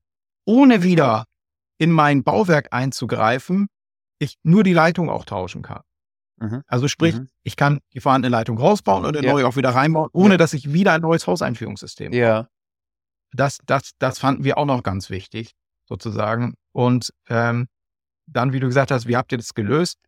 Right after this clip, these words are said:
Speaker 1: Ähm, also erstmal haben wir gesagt, „Okay, ähm, wir wollen starten, wir machen einfach eine Kernbohrung in die Wand.“ Und
Speaker 2: Mhm.
Speaker 1: sag mal, mit dem System,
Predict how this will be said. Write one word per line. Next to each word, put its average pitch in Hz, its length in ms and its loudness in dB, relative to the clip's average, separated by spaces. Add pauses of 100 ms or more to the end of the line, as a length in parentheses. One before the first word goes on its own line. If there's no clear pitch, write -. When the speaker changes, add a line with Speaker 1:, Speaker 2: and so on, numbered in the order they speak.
Speaker 1:
Ähm, 135 520 -6 (100)
also 117 160 -6
erstmal 151 320 0
haben 156 120 2
wir 156 40 2
gesagt, 143 200 2
„Okay, 180 400 0 (640)
ähm, 139 440 0
wir 127 160 0
wollen 120 160 0
starten, 170 320 2
wir 147 80 -2
machen 139 200 0
einfach 135 260 -2
eine 127 200 -4
Kernbohrung 110 540 -4
in - 100 -14
die 92 140 -12
Wand.“ 90 240 -12
Und 107 360 -8
Speaker 2:
Mhm. 127 120 -12 (240)
Speaker 1:
sag 123 120 -8
mal, 110 160 -4
mit 117 120 -14 (160)
dem 113 180 0
System, 170 540 0